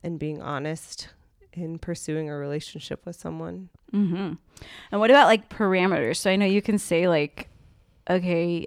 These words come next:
Speaker 2: I only wanna, you know, within, I'm willing to travel within, I don't know, thirty miles,
Speaker 1: Mm-hmm.
Speaker 2: or I'm willing to fly," or, like, how did you
Speaker 1: Right.
Speaker 2: decide that?
Speaker 1: Um, for me, I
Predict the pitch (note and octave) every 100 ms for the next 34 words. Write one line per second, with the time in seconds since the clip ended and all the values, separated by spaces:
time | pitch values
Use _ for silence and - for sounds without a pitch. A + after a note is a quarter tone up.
0 | - E3 D3+ G#3 G#3 G3 F#3 F3 E3+ -
1 | F#3+ D#3+ F3+ F#3 E3+ E3+ G#3 G#3+ G3+ F#3
2 | F#3+ F3+ E3+ F#3+ F#3 E3+ E3 D#3 _ _
3 | - E3 C3 A2+ G3 F#3+ E3+ D#3 C#3+ C#3+
4 | D3 D3 E3 D#3 D3 D#3 E3 E3 D#3+ -
5 | G3 F3 D#3+ D3+ D3 C#3+ D3 A2+ - -
6 | _ - F#3+ E3 F#3+ F3+ F3+ D#3 D#3+ D#3+
7 | - _ _ G#3+ A3 A3 G#3+ A#3+ B3+ C4
8 | C4 C4 _ - G3 G3 G3+ G3+ G3